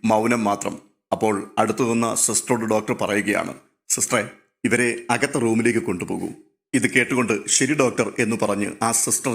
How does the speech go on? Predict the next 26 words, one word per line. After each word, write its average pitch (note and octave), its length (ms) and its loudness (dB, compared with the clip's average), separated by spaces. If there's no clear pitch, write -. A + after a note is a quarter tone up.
ജാനകിയുടെ A#2 480 2
അമ്മയെ A2 280 0
അവിടെ G#2+ 240 0
നിന്ന് G#2+ 140 2
കൊണ്ടുപോവുകയാണ്. F#2 760 -4
തുടർന്ന് F#3+ 240 6
കാണുന്നത് F3 580 4
അളകാപുരിയിലെ D#3 720 4
കാഴ്ചകളാണ്. A2 720 2
അളകാപുരിയിൽ B2+ 720 4
രാവിലെ B2 360 4
ബ്രേക്ക്ഫാസ്റ്റിനു B2+ 680 2
വേണ്ടി B2+ 260 2
പൊന്നു A#2 580 2
ഡൈനിങ് A#2 440 2
ടേബിളിൽ B2+ 260 2
ഇരിക്കുമ്പോൾ A2 520 0
അപർണ E3 260 4
അവിടേക്ക് A#2+ 360 2
വരുന്നുണ്ട്. G#2 400 0
അപർണ A#2 240 2
വന്നിട്ട് A#2 520 2
കുത്തി - 520 -2
കുത്തിയുള്ള D3+ 580 4
ഓരോരോ B2+ 300 4
ചോദ്യങ്ങൾ B2+ 600 0